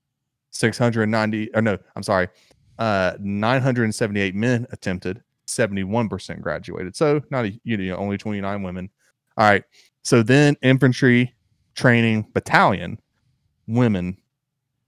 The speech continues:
four hundred and one attempt, a hundred and forty-four graduated.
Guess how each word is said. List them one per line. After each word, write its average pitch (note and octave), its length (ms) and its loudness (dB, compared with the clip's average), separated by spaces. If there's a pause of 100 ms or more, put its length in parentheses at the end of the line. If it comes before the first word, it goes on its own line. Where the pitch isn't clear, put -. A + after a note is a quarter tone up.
four B2+ 280 4
hundred D3 300 2
and D3 140 0
one C3 300 0
attempt, G#2 560 -4 (520)
a G2 60 -4
hundred A2+ 360 0
and G2 100 -4
forty-four G2 680 -2
graduated. F#2 640 -4